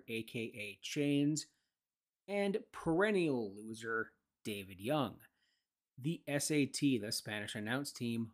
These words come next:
Joel Maxico-, Maximo, Jose Maxico-, Maximo, good lord, say that fast,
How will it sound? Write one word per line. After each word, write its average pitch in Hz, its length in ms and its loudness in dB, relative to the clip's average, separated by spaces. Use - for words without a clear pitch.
Joel 160 340 4
Maxico-, 113 520 -2
Maximo, 107 720 -4
Jose 139 380 2
Maxico-, 156 540 -2
Maximo, 117 760 0
good 127 200 -2
lord, 127 200 -6
say 95 160 -12
that 92 200 -12
fast, 98 420 -8